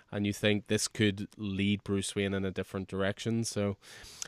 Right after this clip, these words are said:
but, uh, yeah, the art and the layouts from Sorrentino continue to be special. I mean, I think there's an argument that he is the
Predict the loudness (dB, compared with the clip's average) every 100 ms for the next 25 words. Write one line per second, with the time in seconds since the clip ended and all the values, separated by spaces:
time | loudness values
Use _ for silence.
0 | 2 6 10 10 10 8 8 8 8 10
1 | 8 6 2 4 6 6 6 4 2 -4
2 | -2 0 0 0 -2 -2 -2 -4 -6 -2
3 | 2 2 2 0 2 0 2 0 2 2
4 | 0 -4 -12 -20 -20 -20 -18 -16 -16 _
5 | -2 0 2 2 2 4 6 4 4 2
6 | 2 -2 0 2 2 0 -4 -6 -8 -10